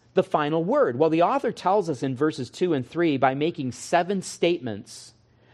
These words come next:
about the Son, which demonstrate his superiority and authority and supremacy over all things. There are some statements about him also in verse four. We're just looking at these seven, though, in verses two through three. And I explained a little bit more about this last week, but,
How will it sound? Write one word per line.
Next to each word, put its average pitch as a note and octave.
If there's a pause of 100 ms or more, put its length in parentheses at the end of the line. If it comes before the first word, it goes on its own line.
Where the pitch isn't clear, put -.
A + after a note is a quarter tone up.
(220)
about D#3+
the D#3+
Son, C3+
which B2
demonstrate E3
his C#3+
superiority D3 (200)
and C#3+
authority D3
and D3
supremacy D3+ (220)
over D3
all D#3 (200)
things. D3
There E3+
are E3+
some E3
statements A3
about F3+
him E3+
also E3+
in D3
verse D3
four. D#3+
We're C#3
just F#3+
looking F3
at C#3
these C#3
seven, D3
though, A#2+
in A2+
verses B2
two E3+
through B2
three. B2 (340)
And C#3
I C#3+
explained D3+
a D3
little D3
bit C#3+
more C#3
about B2+
this A#2+
last C#3+
week, A#2+
but, A#2+